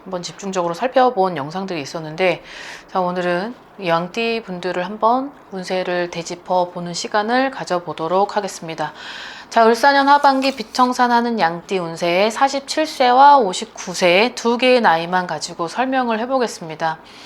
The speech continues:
자, 양띠 분들의 우선 특징을 보면 첫 번째로는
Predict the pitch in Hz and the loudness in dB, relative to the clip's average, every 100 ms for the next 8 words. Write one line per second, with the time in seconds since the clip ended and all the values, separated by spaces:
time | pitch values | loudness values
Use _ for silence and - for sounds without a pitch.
0 | - - - - - 220 196 190 220 254 | -16 -16 -18 -16 0 2 4 2 2 2
1 | 226 208 202 208 190 190 190 - - 311 | 2 0 2 4 4 2 -4 -8 -4 0
2 | 311 294 285 269 - 180 180 185 185 160 | 2 0 2 0 0 -2 0 2 0 -2
3 | 233 302 277 247 233 294 330 339 | -4 -4 0 2 2 2 0 -4